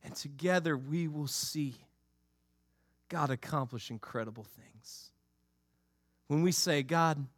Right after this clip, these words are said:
we don't just want your benefits. We don't just want your blessings. We want you at the forefront. You are the aim.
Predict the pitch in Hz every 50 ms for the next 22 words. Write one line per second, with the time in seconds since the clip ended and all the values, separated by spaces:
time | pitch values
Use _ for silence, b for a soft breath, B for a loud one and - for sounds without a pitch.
0 | _ _ _ _ _ _ _ _ _ _ _ _ _ _ _ _ _ _ - -
1 | 220 185 175 143 117 - 131 117 - - 120 117 101 113 104 101 101 113 110 120
2 | 110 - - 95 95 117 _ - - - - - - _ _ _ _ _ _ _
3 | _ _ _ _ _ _ _ _ _ _ _ _ _ _ _ _ _ - 165 190
4 | 190 165 143 131 117 127 131 110 - 139 123 117 - 110 110 98 104 107 107 107
5 | - - - - - _ _ _ - - - - - _ _ _ _ _ _ _
6 | _ _ _ _ _ _ _ _ _ _ _ _ _ - 165 185 175 147 139 127
7 | 113 - 131 127 147 165 170 165 160 156 135 120 110 - - - - - - 147
8 | 147 156 151 - - - - 113 110 104 - _ _ _ _ _ _ _ _ _
9 | _ _ _ _ _ _ _ _ _ _ _ _ _ _ _ _ _ _ - 135
10 | 135 185 247 254 240 214 202 190 214 208 180 151 156 131 120 113 90 95 98 95